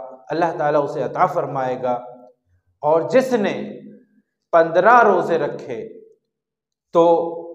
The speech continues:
उसको बहुत बड़ा सवाब मिलता है, और वो ये कि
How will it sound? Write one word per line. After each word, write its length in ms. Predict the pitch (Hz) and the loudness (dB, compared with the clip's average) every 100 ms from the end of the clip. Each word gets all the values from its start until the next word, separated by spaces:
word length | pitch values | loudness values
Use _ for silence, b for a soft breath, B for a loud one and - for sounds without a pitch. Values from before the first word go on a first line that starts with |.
| - | -14
उसको 360 | 190 - - 208 208 208 208 208 | -12 -8 4 6 6 4 -4 -4
बहुत 280 | 160 190 202 | 0 2 2
बड़ा 240 | 156 156 160 | 2 0 0
सवाब 380 | 147 147 170 147 | 2 4 4 0
मिलता 300 | 143 151 156 | -4 -4 -2
है, 420 | 165 170 - - | -2 -4 -8 -6
और 140 | 135 | -4
वो 140 | 143 165 | -2 0
ये 220 | 202 226 214 | 4 4 4
कि 180 | 190 | 0